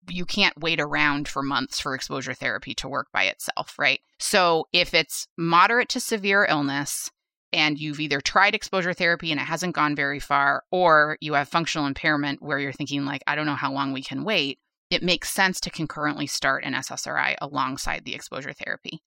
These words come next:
Similarly, if you are in a region that really doesn't have exposure therapists and all you have at your disposal is medication, S S R Is have some efficacy in and of themselves. Like, that is true. And so don't not start it just 'cause you don't have access to therapy.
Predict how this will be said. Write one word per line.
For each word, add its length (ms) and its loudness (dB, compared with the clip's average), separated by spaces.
Similarly, 760 4
if 160 -4
you 180 -2
are 200 4
in 160 2
a 80 2
region 500 0
that 160 2
really 440 -6
doesn't 280 0
have 240 0
exposure 420 -4
therapists 500 -8
and 160 -10
all 160 4
you 140 -4
have 240 0
at 60 -10
your 160 -6
disposal 640 -4
is 240 -6
medication, 680 -2
S 200 -2
S 160 -2
R 200 6
Is 140 -2
have 260 2
some 160 -4
efficacy 520 -8
in 100 -6
and 100 -6
of 120 -8
themselves. 480 -4
Like, 140 -6
that 180 -4
is 160 -6
true. 400 -8
And 160 -4
so 340 -2
don't 280 0
not 360 4
start 320 2
it 120 -6
just 180 -2
'cause 140 -8
you 80 -6
don't 160 -4
have 140 -2
access 360 0
to 80 -6
therapy. 460 -2